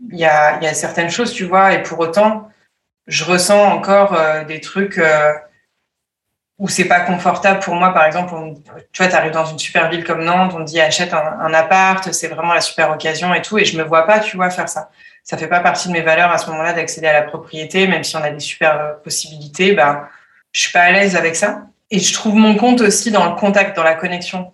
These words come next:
parce qu'on a parlé de, de compréhension de l'être humain, mais il y a aussi la, la connexion, tu vois, avec les, avec les clients, de, de, de rendre service, de pouvoir faire la différence, apporter le petit truc en plus qui fait que les clients vont te recommander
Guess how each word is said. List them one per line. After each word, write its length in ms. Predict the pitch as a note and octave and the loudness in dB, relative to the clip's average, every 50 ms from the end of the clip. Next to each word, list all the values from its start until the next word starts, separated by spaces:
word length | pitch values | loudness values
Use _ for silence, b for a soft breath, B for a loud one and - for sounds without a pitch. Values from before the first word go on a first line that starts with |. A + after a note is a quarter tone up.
| _ - | _ -12
parce 160 | D#3+ D#3+ - | -10 -10 -8
qu'on 160 | - - E3+ | -6 -4 0
a 80 | D#3+ D#3+ | 0 0
parlé 320 | D#3 D#3+ D#3+ D#3+ E3 E3 | 2 2 2 2 0 -2
de, 360 | D#3+ D#3+ D3+ D3+ D3+ - - - _ _ _ _ _ _ _ _ _ - | -2 -4 -6 -6 -8 -10 -12 -18 _ _ _ _ _ _ _ _ _ -10
de 60 | D#3+ E3 | -10 -8
compréhension 640 | E3 - G3+ F#3+ F#3+ - G3+ F#3+ F#3 F#3 - G3+ | -2 0 0 2 2 2 2 2 2 0 0 0
de 60 | F#3+ E3+ | 0 0
l'être 220 | E3 E3 - - | 0 -2 -2 -4
humain, 400 | F3+ F3 F3+ G#3 G#3+ - - B B B B B B B B - | -2 -2 -2 -2 -4 -6 -12 B B B B B B B B -12
mais 120 | D3+ D#3+ | -8 -4
il 40 | D#3+ | 0
y 40 | E3 | 0
a 60 | D#3+ | 0
aussi 220 | D#3+ - - - F#3 | 0 0 -2 -2 2
la, 540 | E3+ D#3 D3 C#3+ C#3+ C#3+ C#3+ - - - - _ _ _ _ _ _ _ _ _ _ - | 2 4 4 4 2 0 -4 -8 -10 -12 -18 _ _ _ _ _ _ _ _ _ _ -6
la 140 | E3+ D#3+ | -4 -4
connexion, 580 | D#3+ - - F#3+ F#3 F#3 F#3 - - - G3+ G3 | -2 0 0 2 2 2 0 0 0 0 0 0
tu 160 | F#3 - F#3+ | -2 -2 -2
vois, 140 | F3 F3+ F3 | 2 4 4
avec 320 | E3 D#3+ D#3+ D#3 D3+ - | 4 4 2 0 -4 -6
les, 280 | - D#3+ D#3 D#3 D3+ D3 | -8 -8 -8 -6 -2 0
avec 280 | D3+ D#3 D#3 D#3 D3+ - | 0 0 0 0 -4 -6
les 100 | E3 E3+ | -6 -6
clients, 460 | - - F#3 F3+ F#3+ F#3+ F#3+ G3 G3 | -6 -4 0 2 4 6 6 6 4
de, 180 | F#3+ E3 D3+ | 4 2 0
de, 400 | C#3 D3 D3 C#3+ D3 D3 D3 B B B B B B - | -2 -2 -2 -2 -2 -4 -6 B B B B B B -6
de 60 | D#3+ | -4
rendre 220 | D#3+ F3 F#3 F#3+ F#3+ | 0 2 2 2 2
service, 460 | - G3+ F3+ F3 F#3 F#3+ G3 G3 F3 | 2 2 2 2 2 0 -2 -2 -2
de 80 | E3+ | -4
pouvoir 340 | D#3 - - - D#3+ D#3 D#3 | -6 -6 -4 -2 0 0 0
faire 160 | - F#3+ F3 | 0 0 0
la 80 | E3+ E3+ | 0 0
différence, 720 | E3+ E3+ E3+ - F#3+ F#3 F3+ F3+ G3 G3 - - - B B B B B B B - | -2 -4 -6 -4 -2 0 2 2 0 0 -2 -6 -8 B B B B B B B -2
apporter 460 | E3 G#3+ G#3+ A#3 - - - G3 F#3+ | -2 0 0 0 -2 -2 -2 -2 -2
le 160 | E3+ E3+ - | -2 -2 -6
petit 140 | - - G3 | -8 -10 -10
truc 220 | - - G3 - | -8 -6 -4 -2
en 120 | F#3+ - - | 0 0 -2
plus 260 | - - G#3 G3 - | -2 -2 -4 -4 -4
qui 160 | - - - | -4 -6 -8
fait 220 | - - G3 F#3+ F#3 | -4 -2 -2 -2 -2
que 320 | - F3 D#3+ D#3 D3+ D#3 | -2 -2 -2 -2 -2 -4
les 80 | D#3 D#3+ | -6 -8
clients 280 | D#3 - - F#3+ F#3 F3 | -8 -4 -2 0 0 0
vont 120 | E3 D#3+ | -2 -6
te 80 | D#3+ - | -8 -6
recommander 800 | - F3 - F#3 F3 E3+ F3+ F3+ F3 F#3 F#3+ G3 - - _ | -6 -4 -2 0 0 2 2 2 2 2 0 0 -4 -8 _